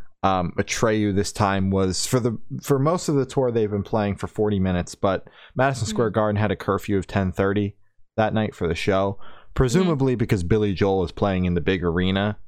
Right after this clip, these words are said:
Speaker 1: and his show was gonna end at eleven, and they didn't want thirty thousand people leaving at one go. They'll just let twenty thousand
Speaker 2: Yeah.
Speaker 1: people leave.
Speaker 2: Yeah.
Speaker 1: Um, so they only played for thirty minutes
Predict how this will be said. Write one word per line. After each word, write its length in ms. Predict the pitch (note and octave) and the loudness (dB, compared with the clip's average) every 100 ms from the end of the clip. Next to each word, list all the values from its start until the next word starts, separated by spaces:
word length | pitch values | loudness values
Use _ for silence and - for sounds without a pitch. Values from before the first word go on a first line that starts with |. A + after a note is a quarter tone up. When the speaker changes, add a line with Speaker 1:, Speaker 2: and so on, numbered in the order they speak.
| - | -12
Speaker 1:
and 140 | E2 D#2 | -8 -6
his 140 | F2 | -6
show 200 | - F#2 | -2 -2
was 100 | F2 | -2
gonna 140 | F2 D#2+ | -4 -4
end 140 | E2+ | -4
at 60 | E2 | -4
eleven, 360 | E2+ E2+ F#2 | -2 -2 -2
and 120 | E2+ E2 | -4 -4
they 120 | E2 | -4
didn't 240 | E2 D#2 | -4 -4
want 320 | E2 D#2+ - - - - _ - | -4 -4 -4 -10 -20 -20 _ -2
thirty 220 | E3 A#2+ | 0 0
thousand 360 | F#2+ E2+ E2 E2+ | 0 -2 -2 -10
people 320 | F2+ - D#2+ | -12 -10 -8
leaving 320 | E2 D#2+ E2 | -6 -6 -6
at 100 | E2 A#1+ | -8 -6
one 220 | D#2+ E2 | -6 -2
go. 200 | G2 D3 | -2 0
They'll 140 | C#3+ B2+ | 0 0
just 140 | C3 | 0
let 140 | D#3+ - | -2 0
twenty 240 | A3 D#3+ | 0 0
thousand 320 | C3 F#2+ F#2 | 0 0 -2
Speaker 2:
Yeah. 80 | F2 | -6
Speaker 1:
people 220 | F2+ F2 D#2 | -4 -2 -2
leave. 220 | C#2 - - - - - - | -6 -10 -18 -20 -20 -20 -4
Speaker 2:
Yeah. 320 | A2+ A2 G#2 G2+ | 0 2 2 -2
Speaker 1:
Um, 220 | G2 F#2+ - - _ - _ _ _ _ _ _ _ _ _ _ _ - | -4 -8 -14 -20 _ -20 _ _ _ _ _ _ _ _ _ _ _ -10
so 680 | - C#3+ B2 A2 - - G#2+ - | 0 2 2 0 -2 -12 -18 -2
they 180 | D3 C#3+ | 2 2
only 220 | C3+ B2 | 2 0
played 300 | A2 A#2+ A2+ | 2 0 2
for 120 | - | -2
thirty 340 | G2 A#2+ A#2+ G2 | 0 0 2 0
minutes 540 | F2 D#2 - - - | 0 -2 -6 -10 -14